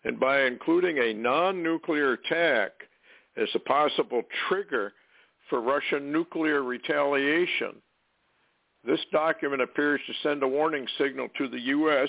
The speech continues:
and obviously nato. And maybe, Larry, this is why Putin has said, "You want a nuclear war? We'll give you one."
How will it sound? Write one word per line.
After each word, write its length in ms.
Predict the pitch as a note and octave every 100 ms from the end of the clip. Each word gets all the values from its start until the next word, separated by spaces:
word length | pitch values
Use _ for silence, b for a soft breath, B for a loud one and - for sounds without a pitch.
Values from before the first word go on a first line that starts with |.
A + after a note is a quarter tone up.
| -
and 100 | A#2+
obviously 760 | C3 C#3 C#3 B2+ A#2+ B2 A#2 A2+
nato. 680 | B2 D#3+ - C3 A#2 B2 D3 B B B -
And 220 | B2+ C3
maybe, 520 | D3 C4 C4 F#3 C3+ -
Larry, 460 | C#3+ C#3 C#3+ D3+
this 240 | C3+ C#3+ G3
is 180 | B3 E3
why 300 | C3+ C3+ B2 A#2+ D3+
Putin 400 | F#3+ - E3 B2
has 120 | A#2 -
said, 180 | C#3+ D3+
"You 100 | C#3+
want 200 | D3 C#3+
a 20 |
nuclear 480 | C#3 D#3+ - E3 D#3+
war? 300 | E3+ A#3 A#3+
We'll 160 | E3
give 240 | E4 C#4 G#3
you 140 | G#2+
one." 240 | G2 A2